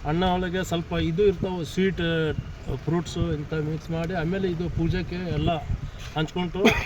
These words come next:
ಕೊಟ್ಟಿದ್ದರು. ಗುರೂಜಿ ಹೇಳಿದರು, "ಹೀಗೆ ಬುದ್ಧಿಸ್ಟ್ ಕಲ್ಚರ್ದು ಬರೋದು ನಮ್ಮ ಇಂಡಿಯಾದಿಂದನೂ ಈಗ ಬಂದಿದ್ದರು. ನಾವೆಲ್ಲ ಇದು ಕರೆಕ್ಟೇ, ನಾವು, ಆ,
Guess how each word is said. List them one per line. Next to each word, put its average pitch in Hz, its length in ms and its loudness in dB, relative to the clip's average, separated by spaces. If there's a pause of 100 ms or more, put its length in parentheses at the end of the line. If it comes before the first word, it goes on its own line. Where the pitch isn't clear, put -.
(120)
ಕೊಟ್ಟಿದ್ದರು. 165 800 -2
ಗುರೂಜಿ 165 400 2
ಹೇಳಿದರು, 185 540 2 (500)
"ಹೀಗೆ 175 380 2
ಬುದ್ಧಿಸ್ಟ್ 165 520 0 (440)
ಕಲ್ಚರ್ದು 180 500 2
ಬರೋದು 170 360 0
ನಮ್ಮ 170 220 0
ಇಂಡಿಯಾದಿಂದನೂ 196 680 2
ಈಗ 185 240 0
ಬಂದಿದ್ದರು. 165 640 0
ನಾವೆಲ್ಲ 175 500 -2
ಇದು 175 340 -4
ಕರೆಕ್ಟೇ, 190 380 0
ನಾವು, 170 500 -2
ಆ, - 20 -4